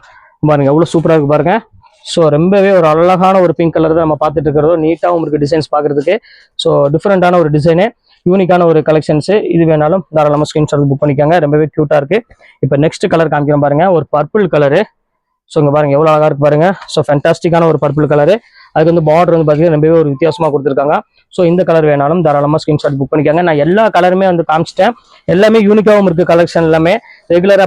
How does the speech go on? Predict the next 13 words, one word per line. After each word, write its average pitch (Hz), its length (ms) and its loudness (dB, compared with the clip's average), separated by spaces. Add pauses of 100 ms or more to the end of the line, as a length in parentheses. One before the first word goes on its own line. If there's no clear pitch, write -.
பச்சை, 175 240 0
மஞ்சள், 165 220 0
சிவப்பு 170 240 0
இல்லாம 175 240 0
கொஞ்சம் 165 240 0
டிஃபரெண்டான 175 480 0
ஒரு 160 120 0
கலர் 156 200 0
கொடுத்துருக்காங்க. 147 420 -2 (440)
So, 190 60 0 (120)
இந்த 240 280 2 (140)
பேட்டர்னை 208 380 2
பொறுத்தவரையும் 196 500 2